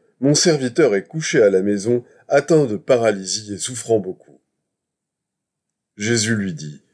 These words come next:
J'irai, et je le guérirai. » Le centenier répondit, «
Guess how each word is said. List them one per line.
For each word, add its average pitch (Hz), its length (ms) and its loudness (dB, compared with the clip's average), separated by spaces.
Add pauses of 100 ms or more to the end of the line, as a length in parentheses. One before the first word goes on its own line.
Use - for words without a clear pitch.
(140)
J'irai, 101 540 -2 (260)
et 147 80 2
je 139 160 2
le 131 140 4
guérirai. » 104 580 -4 (2000)
Le 131 100 0
centenier 156 460 4
répondit, « 101 600 -4